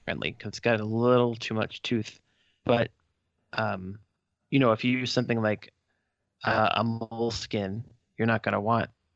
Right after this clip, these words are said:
a very hard pencil because it won't really make a mark 'cause the pencil, the paper is too smooth. But the, um, Lumograph one hundreds, especially in H B or maybe even F, you can use on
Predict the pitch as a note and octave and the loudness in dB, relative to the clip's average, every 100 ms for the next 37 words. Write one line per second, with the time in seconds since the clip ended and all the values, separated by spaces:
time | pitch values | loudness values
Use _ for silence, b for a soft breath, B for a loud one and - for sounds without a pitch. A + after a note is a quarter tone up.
0 | _ - G#2+ G#2 G2 A#2+ G#2+ G2+ - A#2+ | _ -4 -2 0 2 4 4 2 0 0
1 | G2 G2 F2+ G#2+ G#2+ G2+ F#2 G2+ G2+ G2 | 0 -2 -4 -6 -4 -4 -2 -2 -2 -2
2 | G2+ G#2+ F2+ - - - D3+ C#3 G2+ - | -2 -2 -4 -6 -4 -2 -2 -2 -4 -4
3 | - A#2+ G2+ - B2+ A2+ - G#2 - G#2+ | 2 2 2 0 0 0 0 -6 -4 -4
4 | G2 - B B B - A#2+ A#2+ - _ | -4 -6 B B B 2 2 2 -6 _
5 | _ - A#2 A2+ G#2+ - _ _ _ _ | _ -2 0 0 -2 -8 _ _ _ _
6 | _ A#2 D3 C#3+ C3+ B2+ B2 B2 B2+ A#2+ | _ -2 0 2 2 2 0 0 -2 -2
7 | A2+ - - - - C#3+ - A#2+ A#2+ C3 | -6 -18 -20 -18 -2 -2 0 -2 -2 -6
8 | - A#2+ A#2+ A2 A#2+ A#2+ A2+ G2 G#2 A#2 | -6 -4 -2 0 0 0 -2 -2 -2 -2
9 | - _ b b - A#2+ B2 B2 A2+ | -4 _ b b -4 0 2 4 2